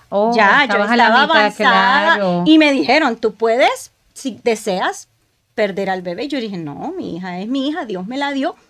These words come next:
Speaker 2: Si Dios me la dio, Dios me la va a dar sana".
Speaker 1: Y una pregunta, Mercedes,
Speaker 2: Ujú.
Speaker 1: cuando ellos te dieron ese diagnóstico que pudiera venir con alguna condición,
Speaker 2: Ujú.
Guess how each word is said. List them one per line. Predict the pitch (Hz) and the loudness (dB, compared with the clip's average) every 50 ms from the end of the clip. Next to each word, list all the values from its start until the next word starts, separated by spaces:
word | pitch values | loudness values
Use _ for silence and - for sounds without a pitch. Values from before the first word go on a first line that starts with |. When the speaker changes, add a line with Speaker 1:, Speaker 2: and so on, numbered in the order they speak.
| _ _ _ _ _ _ | _ _ _ _ _ _
Speaker 2:
Si | - - 185 165 | -16 -12 -12 -10
Dios | 156 151 165 | -10 -10 -8
me | 175 202 220 | -8 -6 -4
la | 240 277 320 | -4 -2 -2
dio, | 392 427 480 539 554 _ _ - | -2 -4 -4 -6 -10 _ _ -10
Dios | 196 190 175 170 | -8 -8 -6 -6
me | 185 175 | -6 -6
la | 165 160 160 - | -6 -6 -8 -8
va | - | -10
a | - | -12
dar | - - | -12 -14
sana". | - - - 392 440 427 415 - _ _ _ _ _ _ _ _ _ - | -12 -8 -6 -4 -4 -4 -6 -8 _ _ _ _ _ _ _ _ _ -4
Speaker 1:
Y | 240 233 233 | -2 0 0
una | 226 247 247 | 0 0 -2
pregunta, | 247 269 254 247 233 226 214 202 220 214 | -2 -2 -2 -2 -2 -2 -2 -2 -2 -2
Mercedes, | 208 202 202 202 190 - 233 220 208 208 208 208 | -2 -2 -4 -6 -6 -6 -4 -2 -2 0 -2 -2
Speaker 2:
Ujú. | 185 277 | -2 -2
Speaker 1:
cuando | 214 208 208 202 | -2 -2 -2 -4
ellos | 202 202 226 233 | -4 -4 -4 -6
te | - - 254 247 | -4 -4 -2 -2
dieron | 247 240 226 220 226 233 233 | 0 0 0 0 0 0 0
ese | 233 220 - 233 220 | -2 -2 -2 -2 -2
diagnóstico | 220 214 202 202 208 208 208 208 190 - - 208 180 - 202 196 | -2 -2 -2 -2 -2 -2 -2 -2 -4 -6 -8 -8 -4 -4 -4 -4
que | - 202 185 | -4 -6 -8
pudiera | 180 - 190 180 180 180 190 196 | -6 -8 -8 -6 -6 -4 -4 -4
venir | 202 190 185 185 185 | -6 -6 -6 -8 -8
con | 180 202 190 190 | -8 -8 -8 -6
alguna | 185 180 175 170 170 175 175 180 185 190 190 185 180 | -6 -6 -6 -6 -6 -6 -4 -4 -4 -4 -4 -6 -6
condición, | - 196 180 175 175 170 - - 190 185 185 185 180 180 185 185 - - 214 | -8 -6 -6 -6 -6 -6 -6 -6 -4 -4 -2 -2 -2 -4 -6 -8 -12 -14 -10
Speaker 2:
Ujú. | 208 247 240 262 294 | -8 -6 -6 -6 -8